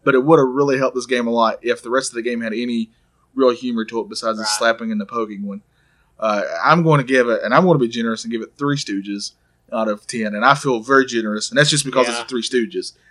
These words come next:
Speaker 1: If the Three Stooges wasn't even in this game, it would be much <laughs> lower than that.
Speaker 2: Yeah, to be honest, I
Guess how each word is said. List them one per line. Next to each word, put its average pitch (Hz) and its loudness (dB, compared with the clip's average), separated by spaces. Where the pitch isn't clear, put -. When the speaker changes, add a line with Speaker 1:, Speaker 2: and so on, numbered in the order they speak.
Speaker 1:
If 147 -4
the 180 6
Three 240 0
Stooges 170 4
wasn't 156 2
even 135 0
in 147 -2
this 180 -4
game, 185 -2
it 135 4
would 135 2
be 123 -4
much 123 -2
<laughs> - -
lower 147 4
than 151 -4
that. 123 -2
Speaker 2:
Yeah, 180 6
to 175 6
be 151 4
honest, 156 4
I 147 8